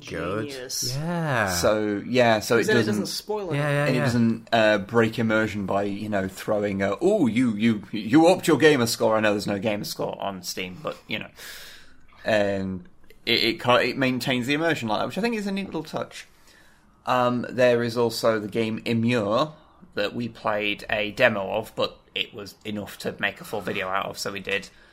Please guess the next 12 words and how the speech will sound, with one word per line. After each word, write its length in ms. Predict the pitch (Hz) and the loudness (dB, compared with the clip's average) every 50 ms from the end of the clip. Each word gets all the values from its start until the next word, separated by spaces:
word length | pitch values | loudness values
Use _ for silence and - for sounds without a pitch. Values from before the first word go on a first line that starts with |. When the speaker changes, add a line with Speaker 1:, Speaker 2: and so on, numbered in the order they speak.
| _ _ _ _ _ _ _ _ _ _ _ _ _ | _ _ _ _ _ _ _ _ _ _ _ _ _
Speaker 3:
Um, 320 | - 110 107 107 104 107 104 | -2 -2 0 0 -2 -2 -4
which 260 | 113 113 113 - 123 | -4 -6 -4 -4 -4
is 260 | 113 107 104 98 - - - | -2 -2 -4 -6 -8 -6 -4
a 300 | 110 110 107 107 104 101 | -4 -2 -2 -4 -6 -8
short 760 | - - - - 143 139 135 110 - - - - - - - - | -8 -8 -4 0 2 2 2 0 -2 -6 -10 -10 -10 -10 -10 -8
little, 520 | - 117 - 123 113 110 107 107 104 101 - - - - - - | -8 -4 -2 0 0 0 -2 -4 -6 -8 -12 -14 -16 -18 -14 -6
well, 300 | - 104 104 - 175 - - _ - | -2 -2 -2 -2 -2 -8 -14 _ -8
the 100 | 190 208 | -6 0
demo's 400 | - - 139 123 113 104 104 101 | 4 6 6 6 6 2 0 -2
short 320 | - - - 101 104 - | -4 -4 -2 -4 -2 -2
anyway, 380 | 117 110 104 98 101 101 98 92 - - | -2 -2 -2 -2 -6 -6 -8 -10 -6 -4
um, 460 | - 196 117 104 101 98 95 98 | 0 2 2 2 2 0 -4 -6